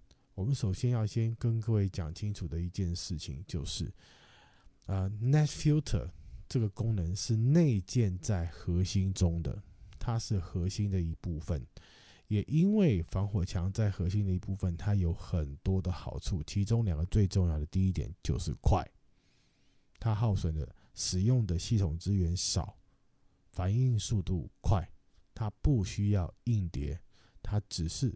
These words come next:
它是核心内的一部分。第二个好处就是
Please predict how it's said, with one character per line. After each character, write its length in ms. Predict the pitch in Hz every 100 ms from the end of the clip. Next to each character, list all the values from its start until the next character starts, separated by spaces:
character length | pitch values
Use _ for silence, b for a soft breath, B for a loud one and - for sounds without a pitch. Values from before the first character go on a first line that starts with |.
| -
它 160 | -
是 180 | 107 -
核 300 | 92 - 98
心 260 | 98 110 110
内 160 | 123
的 120 | 90 78
一 160 | 76
部 180 | 78 78
分。 200 | - 65 - B B B B B B
第 140 | -
二 80 | 139
个 140 | 113 101
好 100 | 82
处 160 | -
就 80 | 104
是 180 | 101